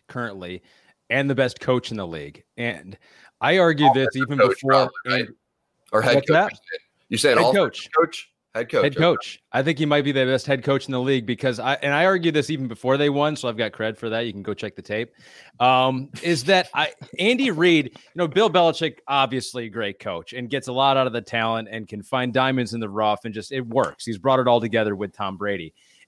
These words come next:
Speaker 1: Andy Reid, while he hadn't won a Super Bowl until this year, was able to win with different quarterbacks, different schemes, different styles. You think of all the different, you know, ways that he's won throughout his career. And I was like, "Wow, he's shown,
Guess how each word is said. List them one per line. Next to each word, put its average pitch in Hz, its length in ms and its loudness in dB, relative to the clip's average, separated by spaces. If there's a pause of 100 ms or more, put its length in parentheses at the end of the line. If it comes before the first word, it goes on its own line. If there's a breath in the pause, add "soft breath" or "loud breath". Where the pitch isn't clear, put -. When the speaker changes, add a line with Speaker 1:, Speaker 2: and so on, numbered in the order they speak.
(120)
Speaker 1:
Andy 247 320 4
Reid, 151 380 6
while 147 160 6
he 135 140 4
hadn't 151 320 2
won 135 120 0
a 113 60 -4
Super 139 280 -6
Bowl 135 220 2
until 127 240 -4
this 123 240 -6
year, 135 380 0 (320 soft breath)
was 135 340 0
able 180 360 2
to 147 180 -2
win 120 600 2 (300)
with 117 240 -4
different 147 340 0
quarterbacks, 131 840 2
different 135 360 -6
schemes, 131 760 0
different 131 360 -4
styles. 131 760 2
You 113 80 -8
think 131 180 -4
of 110 100 -4
all 127 160 4
the 117 100 -6
different, 120 420 -6
you 120 180 -10
know, 113 100 -6
ways 123 440 -2
that 113 100 -10
he's 117 240 -6
won 131 240 -2
throughout 117 300 -2
his 101 120 -14
career. 107 560 0 (400 soft breath)
And 139 80 -6
I 151 60 2
was 143 100 2
like, 147 200 -2
"Wow, - 160 4
he's 160 180 -2
shown, 147 760 2